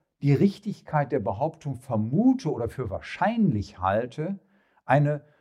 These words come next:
Zeugenbefragung Sinn ergebe. Deshalb nämlich, weil allein das Scheitern des Vertrages doch in gewisser Weise die Ursache erkennen lasse. Und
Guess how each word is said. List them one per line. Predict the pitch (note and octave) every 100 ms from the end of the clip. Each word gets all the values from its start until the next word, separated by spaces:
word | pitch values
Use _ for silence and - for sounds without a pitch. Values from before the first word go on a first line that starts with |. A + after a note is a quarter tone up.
| _
Zeugenbefragung | - - D3+ D#3+ D#3 B2+ - B2 G#2 G2
Sinn | D#2+ E2 D3+
ergebe. | E3+ C#3 C3+ A2+ C#3 D#3 F#3 G3 - _ _ _ _ _ _ _ _ _ _
Deshalb | - B2 D3 E3+ E3+ E3+
nämlich, | D#3 E3 E3 -
weil | A2+ B2 B2 B2+ - -
allein | A#2 B2 C3 D#3+ G3
das | F3 C#3
Scheitern | - D#3+ F#3+ F3+ A2+
des | F#2 E2+
Vertrages | - F#2+ - F#2+ F2+ F#2+ G#2 C3+ D3+ - _ _ _ _ _ -
doch | G2 D3+ - - _ _ _ _
in | - C#3
gewisser | A#2 A2 F#3+ G#3+ C#3+ G2+
Weise | F#2+ F2 F2+ E2+ A2 C3+ C#3 _ _ _ -
die | A2+ B2+
Ursache | - D3 C3+ B2 B2 B2+
erkennen | A2 G2+ D3 B2 G2 F2+ D#2+ - _
lasse. | F2 F2 B2 - D#3+ G3 _ _ _
Und | - C#3 D3+ -